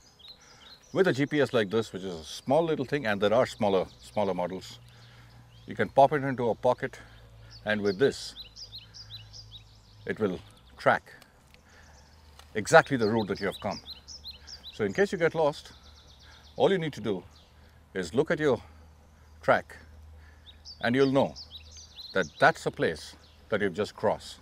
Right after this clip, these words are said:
And if you keep tracking back, you'll reach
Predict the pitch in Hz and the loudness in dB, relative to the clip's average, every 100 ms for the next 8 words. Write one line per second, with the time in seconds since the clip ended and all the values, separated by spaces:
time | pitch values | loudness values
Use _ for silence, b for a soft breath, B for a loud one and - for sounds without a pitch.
0 | - B B B 104 92 - 180 - 151 | -20 B B B -2 -2 -2 -4 4 4
1 | - 101 151 165 - - - - - - | 4 2 4 2 -2 -20 -20 -20 -20 -20
2 | B B B - - - - - - - | B B B -20 -20 -20 -20 -18 -18 -16
3 | - 139 117 104 - | 2 2 4 0 -2